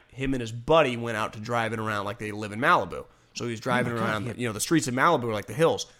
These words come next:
Speaker 1: They flipped off the hills. Kevin Hart's in the hospital right now, serious back surgery.
Speaker 2: Back surgery.
Speaker 1: I think
Speaker 2: Oh my
Speaker 1: his
Speaker 2: God.
Speaker 1: bu-, yeah, I mean, he's lucky he didn't die. And you look at the car, it was a, it was basically like a drop top. There's no cushion up top, so they
Speaker 2: Right.
Speaker 1: rolled down this hill.
Speaker 2: Oh,
Speaker 1: I mean,
Speaker 2: and,
Speaker 1: he's,
Speaker 2: and it's
Speaker 1: he's
Speaker 2: an old ass car. Holy shit.
Speaker 1: Yeah, so it's a nineteen seventy, I think,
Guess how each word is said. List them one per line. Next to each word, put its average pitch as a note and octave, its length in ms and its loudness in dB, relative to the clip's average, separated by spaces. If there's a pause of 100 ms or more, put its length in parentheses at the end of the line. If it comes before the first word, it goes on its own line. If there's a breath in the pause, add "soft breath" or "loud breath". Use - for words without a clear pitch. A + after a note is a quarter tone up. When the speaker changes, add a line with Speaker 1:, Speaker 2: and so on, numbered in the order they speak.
(100)
Speaker 1:
They A#2 80 -4
flipped F#3+ 520 0
off C#3+ 220 4
the A2 80 -8
hills. D3+ 460 2 (260)
Kevin D#3 220 0
Hart's D#3 200 2
in A#2+ 60 -4
the A2 60 -8
hospital C3 380 0
right A2 180 -2
now, A2 260 -6
serious D3 300 -2
back D3+ 200 2
surgery. G2 260 -10
Speaker 2:
Back F#3 240 2
surgery. - 260 -6
Speaker 1:
I - 40 0
think C3+ 100 0
Speaker 2:
Oh - 20 0
my - 0 -
Speaker 1:
his A2 80 -4
Speaker 2:
God. D#3+ 220 2
Speaker 1:
bu-, - 60 -14 (760 soft breath)
yeah, C#3 180 4
I A2+ 40 -2
mean, A2 140 -4
he's A#2 80 -4
lucky D3 180 2
he B2 60 -2
didn't G#2+ 200 -4
die. C#3+ 320 4 (160)
And B2+ 100 -2
you B2 140 -2
look D#3 160 2
at C3 60 -4
the A2 60 -8
car, D#3+ 460 4
it C3 80 -2
was B2 280 -2
a, G#2+ 300 -2 (520 soft breath)
it - 40 0
was C3+ 100 2
basically B2 340 2
like G#2 100 -6
a - 20 -12
drop B2+ 280 4
top. G#2 220 -4
There's B2 220 -4
no C3 580 4
cushion F3+ 420 0
up D#2+ 140 -8
top, D3 380 2
so A#2 80 -6
they G#2+ 100 -2
Speaker 2:
Right. G#2 100 -6
Speaker 1:
rolled C3 280 0
down A2 220 -4
this G2 120 -6
hill. D3 160 8
Speaker 2:
Oh, - 20 4
Speaker 1:
I G2+ 40 2
mean, B2 80 -2
Speaker 2:
and, C3+ 100 -2
Speaker 1:
he's, C#3 140 2
Speaker 2:
and D3 100 -2
it's B2 100 -4
Speaker 1:
he's C3 80 -2
Speaker 2:
an A2 100 -10
old C3+ 240 4
ass G2 220 -2
car. A2+ 300 -6
Holy E3+ 360 -8
shit. - 240 -14
Speaker 1:
Yeah, A2 240 -2
so A2 160 -4
it's C3 200 -4
a C3+ 80 -2
nineteen C#3 400 0
seventy, B2+ 440 0
I A2 40 0
think, - 280 -4